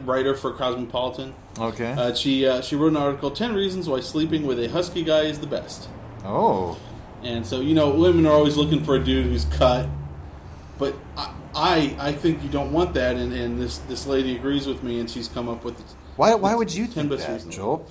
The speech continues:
Speaker 1: Because I'm not cut.
Speaker 2: Oh!
Speaker 1: So I think women should want to be with guys like me.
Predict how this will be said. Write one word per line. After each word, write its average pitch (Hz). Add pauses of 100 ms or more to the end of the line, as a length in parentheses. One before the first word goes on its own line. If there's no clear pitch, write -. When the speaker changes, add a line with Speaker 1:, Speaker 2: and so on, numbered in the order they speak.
(160)
Speaker 1:
Because 151
I'm 156
not 170
cut. -
Speaker 2:
Oh! 247
Speaker 1:
So 175
I 160
think 254
women 185
should 165
want 175
to 190
be 160
with 165
guys 147
like -
me. 247